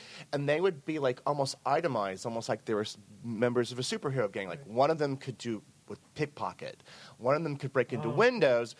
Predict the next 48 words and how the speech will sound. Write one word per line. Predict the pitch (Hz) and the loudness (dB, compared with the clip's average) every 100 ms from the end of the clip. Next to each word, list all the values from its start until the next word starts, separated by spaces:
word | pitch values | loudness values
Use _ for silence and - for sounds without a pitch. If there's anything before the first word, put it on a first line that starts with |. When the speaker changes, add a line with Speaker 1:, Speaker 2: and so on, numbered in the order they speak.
| - | -20
Speaker 1:
one | - 120 151 | -2 2 2
of | |
them | 156 | 2
was | 139 | 0
really | 139 123 | 2 2
good | 117 113 | 2 0
with | 101 | -2
knives, | 104 117 127 110 90 95 143 | 2 4 4 4 0 -2 -4
and | 151 | -2
Speaker 2:
Right. | 165 | -2
Speaker 1:
so, | 143 185 | 2 4
like, | 185 175 | 4 0
it | 185 | 0
would | 170 | 2
actually | 175 - 175 | 2 2 -4
go | 147 139 | -2 0
down, | 139 147 | 0 0
and | 147 | 0
I'm | 127 | -2
like, | 123 110 - - - | -2 -4 -6 -20 -4
"Wow, | 131 170 151 | 2 4 4
I | |
can | 139 143 | 0 -4
really | 143 160 | -2 -4
Speaker 2:
Yeah. | 135 | -2
Speaker 1:
visualize | 127 139 165 165 165 151 | -2 0 0 2 2 0
this," | 156 170 175 165 147 | 2 2 2 -2 2
Speaker 2:
Yeah. | 127 | 2
Speaker 1:
um, | 127 | 2
as | 113 147 | -2 -2
Speaker 2:
And | 208 | 2
you | |
Speaker 1:
all, | 214 | 4
Speaker 2:
only | 202 185 | 2 0
need | 147 | -4
Speaker 1:
uh, | |
Speaker 2:
one | 151 147 | -6 -8
of | 131 | -10
each, | 143 - - 143 | -14 -18 -18 -14
like, | 147 | -10
Speaker 1:
<laughs> | - - 202 - | -8 -8 -6 2
Yeah, | 202 | 2
you | 208 226 | 4 2
only | 254 | 2
Speaker 2:
like, | - | 0
Speaker 1:
need | |
one | |
Speaker 2:
the | 220 | 0